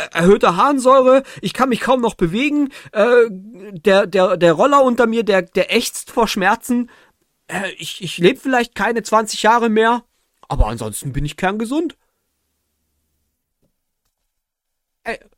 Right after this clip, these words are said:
also, ich, ich sitz hier und das sind meine normalen Gedanken. Das, das kann ich mir nicht vorstellen,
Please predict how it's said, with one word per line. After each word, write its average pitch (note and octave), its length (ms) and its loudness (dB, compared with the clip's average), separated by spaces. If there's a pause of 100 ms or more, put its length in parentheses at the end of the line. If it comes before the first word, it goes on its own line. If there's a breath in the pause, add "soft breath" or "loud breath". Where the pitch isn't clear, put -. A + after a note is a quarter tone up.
(340)
also, F#3+ 240 2 (480)
ich, G#3 220 -6
ich F#3+ 80 -2
sitz C4 160 -2
hier C4+ 100 0
und A#3 40 -2
das G#3 80 -4
sind A3 100 0
meine G3 160 -2
normalen F#3+ 300 -2
Gedanken. F3 360 -6 (220)
Das, D3 180 -8
das - 180 -8
kann G#3+ 200 -2
ich G#3+ 160 -10
mir F3 100 -2
nicht F#3 140 -6
vorstellen, G3 560 -6